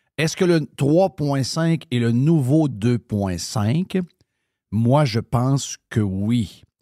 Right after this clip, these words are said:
Et ça, le pire, c'est que pour essayer de, de, de, de nous donner un break, ben, ça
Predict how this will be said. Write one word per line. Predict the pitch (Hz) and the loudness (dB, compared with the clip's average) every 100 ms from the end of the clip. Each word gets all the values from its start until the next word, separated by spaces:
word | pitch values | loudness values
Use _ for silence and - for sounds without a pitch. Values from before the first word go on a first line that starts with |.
| _ _ _ _ _ _ _ _ _ _ _ _ | _ _ _ _ _ _ _ _ _ _ _ _
Et | 139 | -4
ça, | - 277 | -2 -2
le | 294 156 | 0 -2
pire, | - 226 277 311 | 0 2 2 0
c'est | - - 143 | -4 -4 -4
que | - 165 170 - _ _ _ _ _ | 2 2 2 -4 _ _ _ _ _
pour | 131 135 | 0 2
essayer | 147 - 170 196 269 | 0 0 -2 0 0
de, | 151 156 160 160 - | 2 4 4 2 -2
de, | 120 135 131 131 127 | -2 0 0 0 -2
de, | 104 117 113 | -2 -2 -2
de | 104 | -2
nous | 113 123 | -2 0
donner | 139 165 | 2 2
un | 160 110 | 2 0
break, | 98 110 185 180 _ _ - | -2 0 -2 -4 _ _ -8
ben, | 127 | -4
ça | 127 160 147 135 | -4 -4 -4 -6